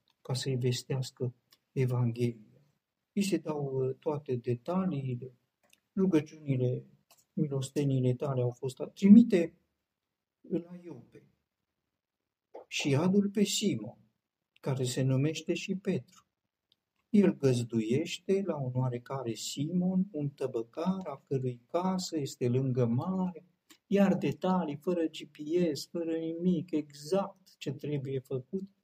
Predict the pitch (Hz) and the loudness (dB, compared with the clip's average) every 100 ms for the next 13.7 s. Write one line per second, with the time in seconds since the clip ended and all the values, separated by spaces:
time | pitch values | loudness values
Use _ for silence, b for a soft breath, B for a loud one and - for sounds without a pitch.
0 | B B B B _ - 190 185 254 269 | B B B B _ 2 2 2 -2 -8
1 | - 165 147 156 147 160 151 147 135 131 | -4 -4 -4 -10 -6 -6 -6 -12 -20 -16
2 | 127 - - 127 123 123 120 117 - 123 | -14 -14 -16 -18 -16 -18 -16 -18 -20 -20
3 | - - 147 135 123 123 _ 139 131 - | -16 -8 -4 -2 -2 -4 _ -16 -12 -12
4 | - - - 135 131 131 127 135 143 131 | -14 -20 -8 -4 -2 -2 -2 -2 -2 -2
5 | - 127 120 202 208 196 190 - _ _ | -4 -4 0 4 4 4 2 -6 _ _
6 | _ _ _ _ _ - 147 135 135 - | _ _ _ _ _ -8 -4 -4 -4 -8
7 | _ 170 143 127 131 - - 117 113 - | _ -2 0 0 -4 -8 -2 -2 -2 -6
8 | 117 113 147 - 294 - - 113 110 135 | -6 2 2 2 -6 -6 -10 -6 -4 -2
9 | 185 220 220 196 190 - 190 175 170 135 | 0 0 0 -2 -4 -6 -4 -2 -2 -4
10 | - 147 131 139 139 135 131 - 123 - | -4 -4 -4 -4 -2 -4 -4 -2 -2 -4
11 | - 139 120 - 160 147 123 120 - 127 | -4 -4 -2 0 0 2 0 -2 -2 0
12 | 127 123 123 120 117 113 120 110 107 101 | 0 -2 -2 -2 0 2 2 2 -2 -8
13 | 117 - 120 107 117 113 - | -14 -4 -4 -2 -6 -6 -8